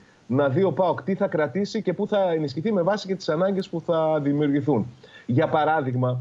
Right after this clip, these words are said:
ακούγεται πολύ έντονα τις τελευταίες ημέρες ότι ο παοκ, ο Λουτσέσκου, θέλει να επιστρέψει ο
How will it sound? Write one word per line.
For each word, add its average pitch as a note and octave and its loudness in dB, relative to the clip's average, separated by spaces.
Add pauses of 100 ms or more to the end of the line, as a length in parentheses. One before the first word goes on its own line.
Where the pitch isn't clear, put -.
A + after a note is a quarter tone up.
(220)
ακούγεται G3 -2
πολύ F3+ 0
έντονα G3 2
τις - -12
τελευταίες D#3 0
ημέρες F3 2
ότι D3+ -2
ο B2+ 2
παοκ, F#3 2 (160)
ο C3+ 0
Λουτσέσκου, F3 -2 (320)
θέλει G3 0
να E3 0
επιστρέψει D#3+ -2
ο C3 2